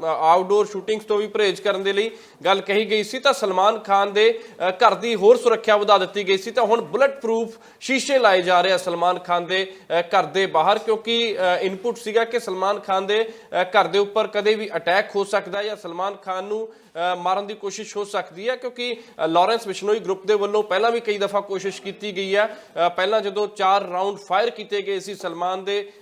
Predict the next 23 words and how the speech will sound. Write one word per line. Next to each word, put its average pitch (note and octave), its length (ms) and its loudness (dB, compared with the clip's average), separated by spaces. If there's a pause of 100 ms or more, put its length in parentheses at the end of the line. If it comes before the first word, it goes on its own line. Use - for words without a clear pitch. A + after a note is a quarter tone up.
ਅ, F3 120 -2
ਘਰ F3 260 0
ਦੇ E3+ 120 -6
ਉੱਪਰ F#3 360 -4
ਔਰ G#3 300 0
ਉਸ A3+ 420 -4
ਵੇਲੇ, G3+ 280 -2
ਅ, - 540 -4
ਸਲਮਾਨ F#3 420 -2
ਘਰ G#3 180 -2
ਦੇ F#3+ 220 -6
ਅੰਦਰ F#3 220 -4
ਹੀ A#3 60 -4
ਮੌਜੂਦ G3+ 420 -6
ਸੀ, G#3+ 80 -14
ਇਹ G#3+ 60 -12
ਵੀ A3+ 100 -16
ਦੱਸਿਆ G3 300 -6
ਜਾ F3+ 200 -6
ਰਿਹਾ। B3+ 120 -4
ਤਾਂ C4+ 160 -6
ਫਿਰ A#3 180 -6
ਜਦੋਂ, A3+ 360 0